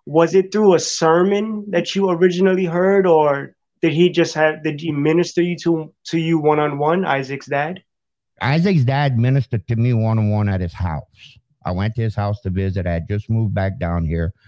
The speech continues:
Speaker 2: Uh, his brother lived next door to him at that time, and I came visit with his brother. Well, I decided to go visit him, and when I went over there,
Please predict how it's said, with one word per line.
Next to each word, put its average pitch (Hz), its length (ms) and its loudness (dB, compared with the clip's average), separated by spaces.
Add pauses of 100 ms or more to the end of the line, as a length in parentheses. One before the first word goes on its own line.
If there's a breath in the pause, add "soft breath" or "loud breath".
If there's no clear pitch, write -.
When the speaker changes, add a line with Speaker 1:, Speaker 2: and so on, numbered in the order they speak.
(460 soft breath)
Speaker 2:
Uh, 92 360 0
his 104 220 0
brother 120 480 0
lived 110 300 0
next 101 260 -2
door 104 240 -4
to 92 160 -6
him 87 220 -2
at 78 100 -4
that 76 220 -6
time, 110 300 -4
and 85 100 0
I 90 100 -2
came 120 280 0
visit 120 260 0
with 110 160 -2
his 90 80 -4
brother. 101 340 -4 (400 soft breath)
Well, 107 160 -2
I 110 80 0
decided 110 880 -2 (140)
to 104 80 -4
go 107 240 -4
visit 98 380 -2
him, 98 460 -4
and 80 200 -2
when 87 160 -2
I 120 100 0
went 127 300 0
over 95 180 -2
there, 87 380 -4